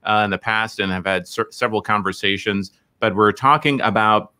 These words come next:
uh, wind turbine installation vessels. And, uh, for the, the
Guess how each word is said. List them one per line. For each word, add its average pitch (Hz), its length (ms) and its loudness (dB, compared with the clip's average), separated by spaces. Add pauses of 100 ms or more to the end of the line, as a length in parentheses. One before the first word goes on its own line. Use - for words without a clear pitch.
(140)
uh, 104 220 2
wind 123 480 -2
turbine 123 340 -2
installation 110 640 0
vessels. 85 680 -4
And, 92 460 -2 (280)
uh, 95 180 0
for 98 580 4
the, 90 600 0
the 92 360 0